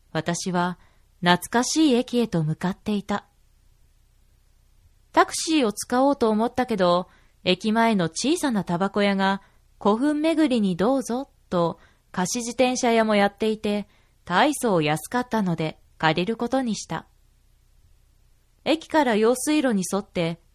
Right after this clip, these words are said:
十五分も走ると、ゆるい上り坂になる。左手には見覚えのある寺が見えてくる。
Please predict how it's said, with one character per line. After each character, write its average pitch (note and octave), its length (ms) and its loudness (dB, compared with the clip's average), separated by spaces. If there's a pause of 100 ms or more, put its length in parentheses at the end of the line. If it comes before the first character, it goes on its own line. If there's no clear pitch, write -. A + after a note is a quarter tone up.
十 A3 240 0
五 C#4+ 100 2
分 C4 220 -2
も E3+ 100 0
走 F3 300 -4
る G#3 100 -4
と、 E3 300 -6 (520)
ゆ F#3 200 4
る C4+ 120 2
い C#4 100 0
上 B3 280 4
り D#4+ 100 2
坂 C#4 240 0
に E3+ 140 -2
な F3 160 -2
る。 E3+ 160 -8 (1400)
左 G3 360 2
手 A#3 140 0
に A#3 140 -2
は F3 280 -2 (400)
見 G#3+ 160 2
覚 D#4 280 4
え D#4+ 60 2
の D4 120 2
あ D4+ 80 4
る D4+ 120 2
寺 A#3 260 0
が A#3 120 0
見 F3 160 0
え A#3+ 80 0
て G#3 140 -6
く E3+ 140 -6
る。 D#3+ 160 -12